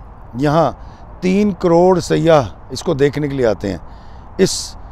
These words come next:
मुजस्मे को देखने हर साल तीन करोड़ सयाह आते हैं, जिससे इस इलाके के टूरिज़्म को भी बहुत सपोर्ट मिलती है। तो, अ, मुझे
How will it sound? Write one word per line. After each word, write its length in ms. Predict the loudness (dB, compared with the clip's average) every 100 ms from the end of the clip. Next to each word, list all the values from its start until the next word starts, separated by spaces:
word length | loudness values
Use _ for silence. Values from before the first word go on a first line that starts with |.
| -18 -8
मुजस्मे 440 | -2 -2 -2 -2
को 120 | -2 0
देखने 440 | 0 0 -2 -2
हर 160 | -2 -4
साल 400 | 0 2 2 0
तीन 380 | -6 -6 -4
करोड़ 260 | -4 -4 -4
सयाह 340 | -2 0 0
आते 140 | 0 -2
हैं, 80 | -4
जिससे 360 | -6 -4 -4 -6 -12 -12 -12
इस 160 | -6
इलाके 360 | 2 2 2 -4
के 160 | -4
टूरिज़्म 500 | -4 -4 -4 -2 -4
को 160 | -4 -4
भी 120 | -4
बहुत 320 | -4 -2 -2
सपोर्ट 400 | -2 -6 0 0
मिलती 360 | 0 -6 -4 -4
है। 360 | -4 -6 -14 -14 -12 -10 -10 -2
तो, 580 | 2 4 4 2 0 -2 -4 -4 -6 -6 -6 -4
अ, 120 | -2
मुझे 400 | 0 2 4 2